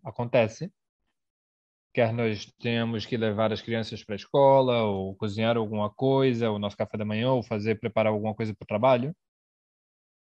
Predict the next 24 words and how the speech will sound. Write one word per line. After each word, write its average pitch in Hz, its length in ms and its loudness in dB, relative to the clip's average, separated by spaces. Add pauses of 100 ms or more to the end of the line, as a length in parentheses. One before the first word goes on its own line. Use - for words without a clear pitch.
(100)
isso 113 260 4
vai 107 220 10
surgir 127 720 8
através 131 420 8
de 131 80 6
nós. 95 320 2 (1500)
A 110 80 -6
padronização 113 920 0
da 131 100 4
situação 120 480 -2
se 127 140 -10
torna 120 240 4
um 120 60 -2
reflexo 123 840 2
manifestando-se 113 880 -2
através 110 440 0
de 117 80 -2
nós 117 440 2
na 139 120 -4
medida 131 280 -4
em 135 40 -6
que 135 100 -12
nós 139 160 -2
participamos. 131 840 -6